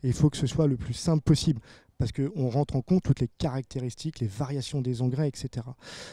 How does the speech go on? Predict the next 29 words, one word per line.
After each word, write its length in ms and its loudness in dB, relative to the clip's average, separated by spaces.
Donc 220 6
le 140 6
seul 480 6
et 100 4
l'unique 300 2
réglage 580 4
pour 180 6
régler 280 4
un 80 0
bogbal, 460 0
ça 140 -2
a 80 4
toujours 340 8
été 340 2
et 60 0
c'est 180 2
toujours 480 6
uniquement 420 4
l'angle 440 6
d'inclinaison 560 0
de 100 2
la 100 2
machine. 320 0
Vous 100 0
n'avez 180 0
pas 140 0
à 40 0
régler 280 -2
d'aube 200 -2